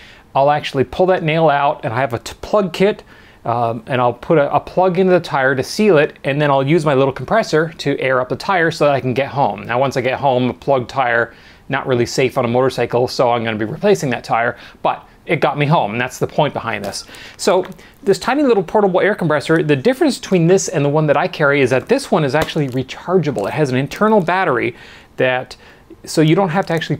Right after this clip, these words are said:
plug it into the bike to run it. So I thought, "Well, we'll have a look." I, I'm, I'm like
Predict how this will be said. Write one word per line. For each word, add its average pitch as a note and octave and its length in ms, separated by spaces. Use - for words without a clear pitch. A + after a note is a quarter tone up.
plug F3 300
it E3 80
into D3+ 160
the B2+ 80
bike C#3+ 300
to C#3 80
run D3 260
it. - 200
So D4 240
I G#3+ 100
thought, C4+ 280
"Well, A#3 420
we'll A3 180
have A#3 180
a F#3 40
look." C#3+ 320
I, D3 160
I'm, D#3+ 300
I'm D#3 340
like G3 580